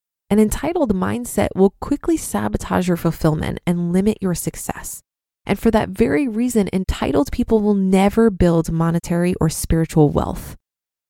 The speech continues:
Let's look at a few common statements that will keep entitled people poor. Number one, "I've done this, fill in the blank mediocre task, so I deserve that."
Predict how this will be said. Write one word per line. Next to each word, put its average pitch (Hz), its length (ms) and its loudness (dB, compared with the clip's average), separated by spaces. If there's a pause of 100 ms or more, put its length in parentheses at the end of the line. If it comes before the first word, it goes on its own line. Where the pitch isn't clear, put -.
(260)
Let's 294 380 -4
look 202 280 2
at 180 120 -2
a 175 80 0
few 269 340 0
common 226 480 -4
statements - 600 -4
that - 180 0
will 175 220 0
keep - 320 -2
entitled 175 640 2
people 160 400 0
poor. 110 500 -2 (1000)
Number 190 380 4
one, 180 420 -4 (200)
"I've 277 320 0
done 320 260 2
this, 170 480 -2
fill 170 300 2
in 165 80 0
the 165 100 2
blank 160 560 -4
mediocre 156 540 -2
task, - 640 -6
so 254 240 0
I 285 160 -2
deserve 240 520 2
that." - 500 -4